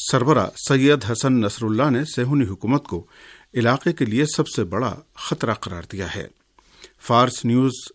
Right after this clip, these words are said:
ایجنسی کے مطابق لبنان کی عوامی اور انقلابی تحریک حزب اللہ کے سیکریٹری جنرل سید حسن نصر اللہ نے اسلامی کیلنڈر کے نئے سال اور محرم الحرام کے آغاز پر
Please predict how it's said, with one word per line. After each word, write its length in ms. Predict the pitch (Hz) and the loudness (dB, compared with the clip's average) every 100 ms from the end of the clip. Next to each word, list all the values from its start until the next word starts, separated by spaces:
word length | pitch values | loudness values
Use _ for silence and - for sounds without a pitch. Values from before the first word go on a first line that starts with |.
| _ - | _ -6
ایجنسی 440 | 113 110 120 - | -2 0 0 0
کے 120 | 110 101 | 0 0
مطابق 500 | 95 98 104 139 - _ - _ | 0 -2 0 -2 -4 _ -20 _
لبنان 400 | 113 117 135 160 | 0 4 4 4
کی 280 | 160 165 160 - | 4 4 4 2
عوامی 440 | 110 110 120 127 170 | -4 -2 0 0 0
اور 180 | 131 101 - | 0 -2 -2
انقلابی 540 | 117 110 110 131 131 | -2 0 0 0 -2
تحریک 680 | 131 104 92 139 110 - 110 | -2 -4 0 2 2 -2 -8
حزب 220 | 110 101 | -6 -2
اللہ 260 | 107 113 135 | 0 0 0
کے 100 | 123 | -2
سیکریٹری 500 | - 98 104 104 101 | -4 -6 -6 -6 -4
جنرل 380 | 90 123 110 151 - - - _ - | 0 2 4 0 -6 -20 -20 _ -2
سید 360 | 127 131 156 120 | 2 4 2 2
حسن 200 | 117 127 | -4 0
نصر 300 | 117 104 - | 0 0 -2
اللہ 260 | 104 110 139 | -2 0 2
نے 120 | 113 - _ _ _ _ _ _ _ - | 0 -2 _ _ _ _ _ _ _ -2
اسلامی 420 | 135 127 135 170 | 0 4 4 4
کیلنڈر 480 | - 120 113 117 135 | 2 2 2 2 0
کے 180 | 143 131 | 2 2
نئے 240 | 101 104 | 2 0
سال 380 | - 104 120 139 | -2 -2 -2 -2
اور 160 | 87 78 - _ _ - 127 - _ _ - _ _ _ _ _ _ _ _ | -2 -4 -12 _ _ -14 -14 -16 _ _ -20 _ _ _ _ _ _ _ _
محرم 440 | 120 117 123 139 147 | 2 2 4 4 2
الحرام 440 | 120 95 104 139 | 0 0 0 2
کے 160 | - 113 - | 0 -2 -2
آغاز 480 | 98 95 131 147 | -4 0 0 0
پر 100 | - | -4